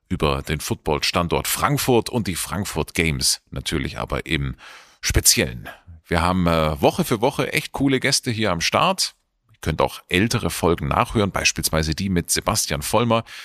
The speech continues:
findet ihr jederzeit beim Podcast-Anbieter eurer Wahl. So, und heute, da geht's richtig rein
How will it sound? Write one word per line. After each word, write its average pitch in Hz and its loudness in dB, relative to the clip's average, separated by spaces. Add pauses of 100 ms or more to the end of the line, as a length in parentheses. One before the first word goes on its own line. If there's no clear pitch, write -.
(180)
findet 104 -2
ihr 67 -4
jederzeit 73 -2 (400)
beim 76 2
Podcast-Anbieter 69 -4 (480)
eurer 92 4
Wahl. 53 -4 (680)
So, - 2
und - -4
heute, 175 2 (280)
da - -8
geht's - -4
richtig - -6
rein 82 -2